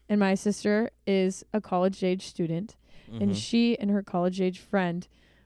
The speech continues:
Speaker 1: were hanging out with my cousin and my other cousin, and they took a cute little picture together in
Speaker 2: Mm-hmm.
Speaker 1: which my sister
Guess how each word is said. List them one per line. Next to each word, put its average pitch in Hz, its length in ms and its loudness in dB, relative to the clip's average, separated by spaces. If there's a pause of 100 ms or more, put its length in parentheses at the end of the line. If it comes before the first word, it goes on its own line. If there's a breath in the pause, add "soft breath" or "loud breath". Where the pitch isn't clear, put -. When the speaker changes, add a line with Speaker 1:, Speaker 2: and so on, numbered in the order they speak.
(140)
Speaker 1:
were 185 360 4
hanging 196 360 -2
out 170 240 -4
with 175 200 -4
my 190 120 -2
cousin 180 500 -4
and 180 160 -2
my 180 140 0
other 170 120 -2
cousin, 180 400 -4
and 190 140 -2
they 185 100 2
took 185 220 -4
a 202 60 -12
cute 175 200 -6
little 208 140 0
picture 185 320 -8
together 180 480 0 (320 soft breath)
in 214 60 -8
Speaker 2:
Mm-hmm. 214 160 6
Speaker 1:
which 196 240 4
my 180 160 0
sister 202 640 0